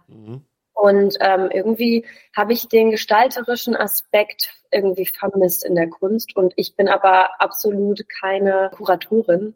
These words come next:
Speaker 2: Also das
Speaker 1: Mhm.
Speaker 2: war gar nie das, was ich wollte. Ich wollte immer organisieren. Und, äh, genau deshalb habe ich dann nochmal entschieden, ich glaub, ich muss noch was anderes machen.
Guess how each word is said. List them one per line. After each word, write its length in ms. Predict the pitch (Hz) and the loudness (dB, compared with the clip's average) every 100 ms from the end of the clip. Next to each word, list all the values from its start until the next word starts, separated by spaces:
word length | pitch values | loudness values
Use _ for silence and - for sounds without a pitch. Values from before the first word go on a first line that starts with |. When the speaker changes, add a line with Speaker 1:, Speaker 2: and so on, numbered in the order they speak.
| - | -2
Speaker 2:
Also 160 | 185 180 | 0 2
das 180 | 185 | 2
Speaker 1:
Mhm. 40 | 185 | 2
Speaker 2:
war 100 | 180 | 2
gar 180 | 180 185 | 2 0
nie 220 | 190 196 | 0 0
das, 200 | 190 - | 0 0
was 100 | 180 | -2
ich 140 | 175 | 2
wollte. 240 | 185 208 202 | 2 2 2
Ich 60 | |
wollte 200 | 185 185 | 2 4
immer 220 | 208 220 196 | 2 4 4
organisieren. 760 | 190 190 196 175 190 202 208 - | 4 2 0 -4 -4 -4 -4 -6
Und, 300 | 185 180 - | -6 -6 -10
äh, 160 | 175 175 | -12 -2
genau 240 | 180 165 | 0 2
deshalb 360 | 170 165 175 - | 0 -4 -8 -8
habe 120 | 175 | -4
ich 80 | 185 | 0
dann 120 | 202 | 0
nochmal 300 | 208 202 208 | 0 0 -2
entschieden, 480 | 185 - 190 196 240 | -2 -4 -4 0 2
ich 200 | 240 - | 0 -4
glaub, 200 | 233 226 | -4 -4
ich 80 | - | -2
muss 160 | 226 233 | -4 0
noch 80 | |
was 140 | 226 220 | -2 -2
anderes 260 | 180 165 | -4 -6
machen. 120 | - | -8